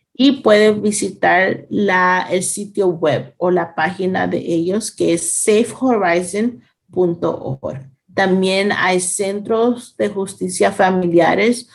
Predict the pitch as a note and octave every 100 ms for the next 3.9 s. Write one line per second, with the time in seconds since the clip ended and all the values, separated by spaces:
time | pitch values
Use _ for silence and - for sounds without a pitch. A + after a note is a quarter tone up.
0 | _ _ - E3+ F3+ E3+ F3 - F3+ F3
1 | F3 F3 E3 E3 - G3 F#3+ - - _
2 | - - G3 F3 G3 G#3+ A3 F#3 G3 F#3
3 | - F#3+ - F3 F3+ F3+ A3+ B3